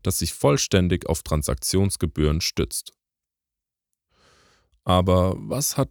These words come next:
das mit Visa und der Transaktionskapazität zu tun? Ohne die Knappheit der Kapazität in jedem Bitcoin-Block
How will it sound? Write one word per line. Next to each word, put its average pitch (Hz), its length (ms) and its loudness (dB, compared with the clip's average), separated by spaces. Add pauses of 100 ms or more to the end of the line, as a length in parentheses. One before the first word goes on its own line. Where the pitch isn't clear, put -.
das - 280 0
mit 87 280 0
Visa 82 680 0
und 135 220 2
der 98 80 4
Transaktionskapazität - 1400 0
zu - 140 -10
tun? 50 340 -8 (1160)
Ohne 87 260 6
die 78 120 -4
Knappheit 76 520 0
der 69 100 0
Kapazität - 920 -4
in 92 200 -2
jedem 127 300 0
Bitcoin-Block 78 800 -2